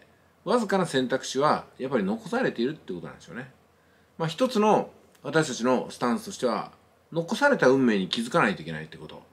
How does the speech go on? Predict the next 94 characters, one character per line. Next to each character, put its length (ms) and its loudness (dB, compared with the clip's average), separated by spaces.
そ 140 -10
し 80 -10
て、 340 6
そ 160 0
の 120 6
運 140 6
命 200 6
を 300 4
テ 80 -6
ク 120 2
ノ 60 4
ロ 140 8
ジ 160 0
ー 20 2
が 300 2
開 180 4
花 100 0
さ 120 -10
せ 80 -10
る 80 -6
こ 80 -6
と 80 -10
も 100 -6
あ 60 -4
る 40 -4
っ 40 -12
て 100 -20
こ 80 -20
と 60 -20
で 80 -20
す 80 -18
ね。 160 -10
え 80 0
ー、 140 4
例 60 8
え 40 8
ば 80 8
私 240 0
た 40 -10
ち 80 -6
は、 260 -2
ま 160 2
あ、 20 8
生 60 8
ま 120 8
れ 60 4
な 140 6
が 60 6
ら 100 2
に 80 -4
し 80 -8
て 100 -2
性 180 2
別 200 2
を 40 -2
持 80 -2
っ 60 -6
て 80 -8
ま 80 -8
す。 220 -20
こ 120 -4
れ 80 10
は 120 6
変 180 6
え 20 10
よ 100 10
う 20 6
が 80 6
な 80 6
い 40 4
わ 80 -2
け 80 -12
で 80 -18
す 80 -18
よ。 80 -20
し 100 -12
か 140 2
し 160 -4
最 200 2
近 160 0
で 100 6
は 60 4
性 180 0
転 200 0
換 220 0
手 160 -4
術 160 -4
っ 20 -20
て 60 -12
も 100 -10
の 120 -10
が 120 -8
あ 60 -6
り、 340 2